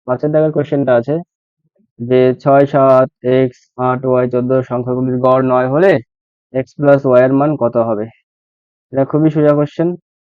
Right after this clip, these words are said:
তাও করে দিচ্ছি। তাহলে ছয়, সাত, নাইন, তাকে ভাগ করবো কত দিয়ে? এক, দুই, তিন, চার, পাঁচ, ছয়, ছয় দিয়ে ভাগ করবো। যখনই ছয় দিয়ে ভাগ করবো তখন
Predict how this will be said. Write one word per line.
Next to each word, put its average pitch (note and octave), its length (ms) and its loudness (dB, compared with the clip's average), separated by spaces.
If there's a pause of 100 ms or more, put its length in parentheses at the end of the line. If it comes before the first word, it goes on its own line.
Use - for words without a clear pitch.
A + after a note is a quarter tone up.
(120)
তাও B2 240 2
করে C3 180 0
দিচ্ছি। B2+ 260 -6 (1040)
তাহলে B2+ 180 0 (100)
ছয়, D3 280 4 (140)
সাত, C#3+ 320 4 (520)
নাইন, B2 360 0 (440)
তাকে B2+ 160 -4 (100)
ভাগ B2 180 -2
করবো C#3+ 220 -2
কত C#3+ 100 -4 (100)
দিয়ে? D#3+ 120 2 (120)
এক, B2+ 60 -2 (160)
দুই, C3+ 140 0 (140)
তিন, D3 180 -2 (640)
চার, B2 160 0 (120)
পাঁচ, B2 160 -4 (120)
ছয়, G#2+ 200 -6 (220)
ছয় B2 220 -2
দিয়ে C#3 160 0
ভাগ B2 180 -10
করবো। - 180 -12 (1500)
যখনই D3 360 2
ছয় C#3+ 160 4
দিয়ে D3 140 4
ভাগ C3+ 160 0
করবো A#2+ 160 2 (100)
তখন C3+ 180 0